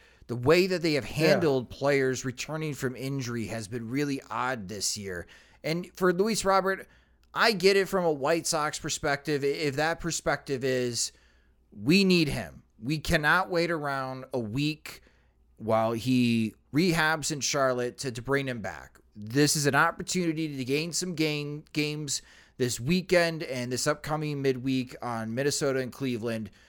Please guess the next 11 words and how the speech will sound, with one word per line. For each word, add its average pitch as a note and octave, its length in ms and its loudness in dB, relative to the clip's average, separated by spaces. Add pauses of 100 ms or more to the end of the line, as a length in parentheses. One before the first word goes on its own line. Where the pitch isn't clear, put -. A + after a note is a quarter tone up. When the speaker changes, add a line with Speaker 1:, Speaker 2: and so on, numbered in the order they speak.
(140)
Speaker 1:
So C3 280 2
if B2 300 2
there's A#2+ 240 -2 (120)
any G#3+ 480 2
chance D#3+ 680 0
we C3+ 120 0
could C3+ 140 -2
have B2+ 340 -2
prime D#3 400 -2
Luis D3+ 400 -2
Robert, A2+ 520 -4